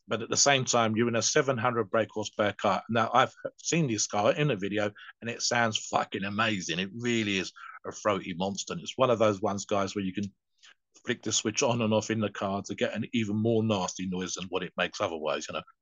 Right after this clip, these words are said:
purring like a tiger, Steve. But at seven hundred brake horsepower, the temptation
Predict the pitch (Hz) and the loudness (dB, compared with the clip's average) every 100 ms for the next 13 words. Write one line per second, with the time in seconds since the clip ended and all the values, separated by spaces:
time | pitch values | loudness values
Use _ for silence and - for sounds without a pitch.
0 | _ - 104 95 95 92 - 104 92 73 | _ -6 -2 0 0 -2 -2 0 0 -2
1 | - 82 82 _ _ _ _ _ 151 151 | -4 -6 -10 _ _ _ _ _ 4 4
2 | - 160 139 127 120 104 110 - 107 - | 6 4 4 4 4 4 2 2 -4 -4
3 | 123 107 123 - 160 - 156 147 - 147 | -4 0 0 2 0 2 0 4 4 2